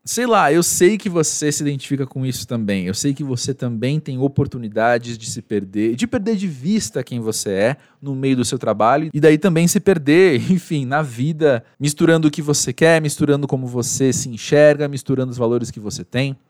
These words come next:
E como é precioso, então, a gente ir vivendo e se perder de vez em quando também, mas com o tempo, com experiência, com maturidade, a gente poder se reencontrar com talvez cada vez mais facilidade, né?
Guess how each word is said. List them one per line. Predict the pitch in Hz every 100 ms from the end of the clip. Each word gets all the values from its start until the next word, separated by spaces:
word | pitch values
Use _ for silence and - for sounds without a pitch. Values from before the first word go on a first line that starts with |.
| _
E | 123
como | - 180
é |
precioso, | 202 190 175 175 135 127 113 107 95
então, | - 117 - 117 113 107
a | 107
gente | 104 113 113 107 - 110 95 _ _ _ _ -
ir | 220
vivendo | 226 220 139 147 170 202 185 202 - _ _ _ _ _ _
e | 359
se | - 392
perder | - 330 185 151 196
de | 165 143
vez | 160 151
em | 135
quando | 151 143
também, | 135 135 156 - - - _
mas | 156 170 165 156 139 - - _
com | - 214
o |
tempo, | 220 185 185 -
com | 175
experiência, | - 165 143 147 151 156
com | 147
maturidade, | 135 131 127 123 127 139 139
a | 135
gente | 135 143 - 160 123 _ _ _ _
poder | - 147 143
se | 143 151
reencontrar | 143 156 165 156 147 123 117 117 _ _ _ -
com | 123
talvez | 123 117 117 117
cada | - 135
vez | 127 156
mais | 147 147 -
facilidade, | 143 - 127 104 101 101 95
né? | 95